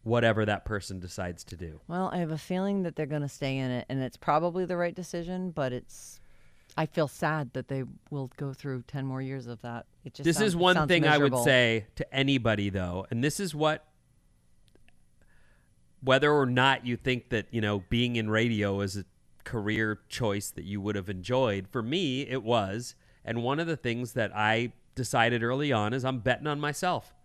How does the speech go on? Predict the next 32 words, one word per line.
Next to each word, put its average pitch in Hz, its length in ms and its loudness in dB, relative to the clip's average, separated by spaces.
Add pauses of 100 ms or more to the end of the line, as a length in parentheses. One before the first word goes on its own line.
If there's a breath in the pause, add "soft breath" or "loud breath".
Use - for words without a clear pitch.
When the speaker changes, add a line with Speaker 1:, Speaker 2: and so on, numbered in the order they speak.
(1040)
Speaker 1:
I'll 117 100 0
bet 127 160 6
on 127 80 4
myself. 117 420 0 (100)
I'll 107 100 -8
bet 117 160 4
on 113 80 2
my 110 100 0
talent. 170 460 0
I'll 113 80 2
bet 113 180 2
on 110 120 0
the, 110 200 0
my 117 360 2 (440)
desire 139 500 4
to 175 120 -4
work 143 280 -4
really 180 340 4
hard 160 460 4
and 127 160 -6 (100)
find 170 280 4
my 170 160 4
way. 147 420 2
And 135 200 -2
I'm 127 240 -2
also 165 340 0
gonna 143 220 -2
bet 139 180 0
on 143 100 0
myself 151 500 -2 (280 soft breath)
in 131 140 0
op-, 147 280 0